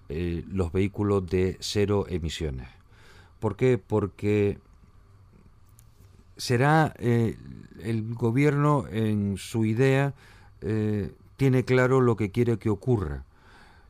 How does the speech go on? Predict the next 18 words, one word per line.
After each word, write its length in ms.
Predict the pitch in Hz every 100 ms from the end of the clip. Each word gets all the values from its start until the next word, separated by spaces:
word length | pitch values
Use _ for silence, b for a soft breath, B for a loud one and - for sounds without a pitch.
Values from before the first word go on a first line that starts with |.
| - -
eh, 240 | 120 120
y 140 | 117 104
durante 380 | 117 110 95
el 100 | 107
camino 640 | - 113 131 131 135 135 - - - -
parece 420 | 110 120 113 127
que 80 | 110
está 220 | - 117
cometiendo 540 | 117 110 104 113 110
errores, 340 | 113 131 104 - -
pero 320 | 117 113 107 B B B B - -
no 420 | 117 123 135 147
se 220 | 123 147 131
desvía 540 | 113 110 135 135 131
de 200 | 110 117
su 220 | - 113
idea 500 | 104 123 120 117 101
final 540 | - - 110 113 120